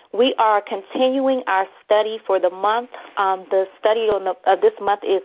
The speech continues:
on Quicken, and the theme is Quicken Me, Lord. Um, the foundational scripture for this month's study is found in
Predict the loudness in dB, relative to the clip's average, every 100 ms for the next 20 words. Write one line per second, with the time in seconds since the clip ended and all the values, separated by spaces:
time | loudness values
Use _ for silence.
0 | -6 -8 -8 -10 -2 0 0 2 0 0
1 | -8 -18 -20 -10 0 0 0 -2 -6 -6
2 | -6 -8 -10 -12 -14 -14 -2 2 4 4
3 | 2 4 2 2 -4 -12 0 0 2 -2
4 | -4 -10 -6 -4 -4 -8 -14 -8 0 0
5 | 0 -2 -4 -8 _ _ -2 0 0 -2
6 | -2 -2 -2 0 2 2 2 -4 0 0
7 | 2 -2 0 -2 -4 -6 -8 -8 -8 _
8 | 0 2 2 -4 -6 -16 -20 0 0 0
9 | -4 -4 -4 -6 -10